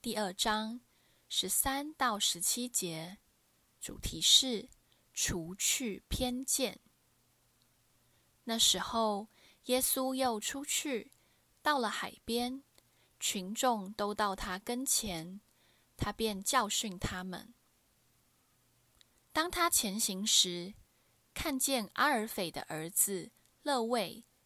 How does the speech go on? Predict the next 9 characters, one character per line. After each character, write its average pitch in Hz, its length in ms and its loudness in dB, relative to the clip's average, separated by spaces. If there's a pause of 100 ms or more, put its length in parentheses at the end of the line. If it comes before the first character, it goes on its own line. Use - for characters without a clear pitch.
坐 254 220 0
在 208 280 -2
税 247 300 0
关 180 300 -6
上， 185 400 0 (640)
便 220 180 0
向 208 300 -2
他 214 240 -4
说 247 500 -2